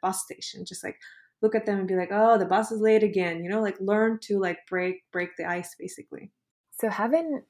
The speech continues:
Speaker 2: an experience of studying in the U S, uh, for a bachelor's degree, and as you mentioned, transferring to university and understanding how to pick the perfect fit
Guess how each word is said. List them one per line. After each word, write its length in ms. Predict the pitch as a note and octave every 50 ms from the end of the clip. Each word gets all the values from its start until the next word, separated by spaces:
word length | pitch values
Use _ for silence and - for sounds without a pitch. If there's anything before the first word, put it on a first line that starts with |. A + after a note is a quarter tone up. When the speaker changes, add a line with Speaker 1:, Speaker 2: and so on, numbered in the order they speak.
| _ _ _ - -
Speaker 2:
an 140 | A3 A3+
experience 920 | G#3+ G3+ - - - G#3+ A3 A3 G#3 F#3+ F#3 F#3+ G3 G3 G3 - - - - -
of 140 | - F3+ E3+
studying 640 | - - - F#3+ F#3 G3 F#3 F3+ F3+ F3+ F3 E3+ E3+ -
in 140 | - F#3 G3
the 100 | G3 F#3+
U 160 | F3+ F3 E3
S, 420 | E3 E3+ F3 - - - - - - -
uh, 80 | F3 E3
for 140 | - - E3+
a 40 |
bachelor's 420 | D#3+ F3+ F3+ F3+ - F3 E3+ E3 -
degree, 440 | - D#3+ - E3 E3 E3+ E3+ F3 F3+
and 420 | - E3+ E3 D#3+ D#3+ D#3 D#3+ D#3+ -
as 180 | - F#3 F3+
you 80 | F3+ F3+
mentioned, 380 | E3+ D#3+ E3+ F3 - F3 E3 E3+ - _ _ _ _ _ _ _ -
transferring 500 | - G3 F#3 F#3 F#3 - F3 F3 F3+ F3+
to 100 | - F3
university 720 | E3+ E3 E3 D#3 D#3+ E3 E3 - E3 D#3+ D#3 D#3 E3 - _ _ _ _ _ _ _
and 520 | - F3 E3+ E3 E3 D#3+ D#3+ D#3+ D#3+ D#3+ E3+ - - -
understanding 960 | F#3 F#3+ F3+ F3+ F3 - - E3 E3 E3+ E3+ E3+ E3 E3 E3 E3 E3 E3 - _
how 480 | - - - E3+ E3+ E3 E3+ E3+ E3+ E3 E3 -
to 400 | - E3+ E3 D#3+ D#3+ D#3+ D#3+ - - _ _ _
pick 140 | - E3+ E3 _ -
the 400 | E3 E3 D#3+ D#3 D#3+ E3 F3 F3+ - _ _ _ _ _ _ _ _ _ _ A3+ _ _ _ _ _ _ _ _
perfect 440 | - - G3+ G3+ G3+ F#3+ F3+ - -
fit 320 | - F3 E3+ E3+ E3+ _